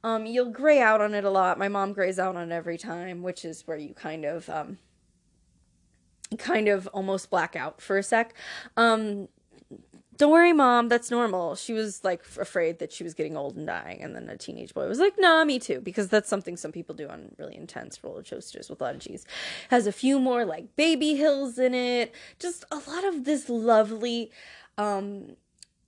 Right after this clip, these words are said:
sky-touching experience. Um, so, yeah, awesome.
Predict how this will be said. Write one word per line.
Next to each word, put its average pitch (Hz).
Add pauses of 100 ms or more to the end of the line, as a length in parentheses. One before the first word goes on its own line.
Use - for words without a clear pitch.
(120)
sky-touching 180
experience. - (180)
Um, 151 (880)
so, 208
yeah, - (240)
awesome. 165